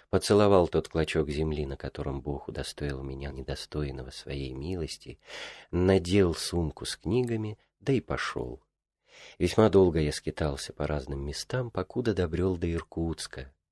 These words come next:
Сердечная самодействующая молитва была утешением и отрадою во всем пути. При всех встречах она никогда не переставала услаждать меня, хотя и в разных степенях, где бы я ни находился, что бы ни делал,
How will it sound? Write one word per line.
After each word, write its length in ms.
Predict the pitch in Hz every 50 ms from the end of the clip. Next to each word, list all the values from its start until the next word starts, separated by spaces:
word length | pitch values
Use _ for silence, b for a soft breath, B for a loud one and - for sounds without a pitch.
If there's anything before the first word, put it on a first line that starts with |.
| b b b b b b
Сердечная 800 | - - 98 92 98 85 85 95 95 85 - - - 80 80 76
самодействующая 1120 | - - - 85 82 82 80 80 82 82 85 80 - - - 78 73 - - - - 78
молитва 520 | 76 78 78 80 80 85 85 - - - 78
была 220 | 76 80 78 78
утешением 800 | 76 73 - - 71 69 - - 98 107 104 95 92 87 80 76 _
и 80 | - 87
отрадою 600 | 85 85 - - 82 87 90 87 85 85 80 78
во 100 | 78 76
всем 320 | - - - 80 80 76
пути. 540 | - - 76 - - - - 67 62 - _ _ B B B B B B B B
При 160 | - 82 78
всех 300 | - - - 78 69 -
встречах 640 | - - - - 90 107 - - - 62 - - _ b b b b b
она 200 | 69 76 85 90
никогда 560 | 92 98 95 - 107 104 101 98 95 92 90
не 120 | 82 80 78
переставала 600 | - 76 78 - - - 78 73 76 71 69 67
услаждать 720 | 64 - - 67 65 64 64 62 62 71 76 87 - -
меня, 300 | - 107 107 107 110 110 B B B B B B B
хотя 260 | B - 98 - 110 107
и 80 | 104
в 80 | 95 101
разных 400 | 104 104 104 92 95 98 - -
степенях, 640 | - - - 107 113 113 - - - - 69 64
где 200 | 65 67 82 87
бы 140 | 82 78 85
я 140 | 82 82 82
ни 100 | 80 78
находился, 800 | 78 76 - - 69 67 67 71 78 95 104 - - - - -
что 240 | - - - 76 71
бы 100 | 73 76
ни 160 | 76 73 67
делал, 520 | 62 64 67 73 92 101 92 82 73 -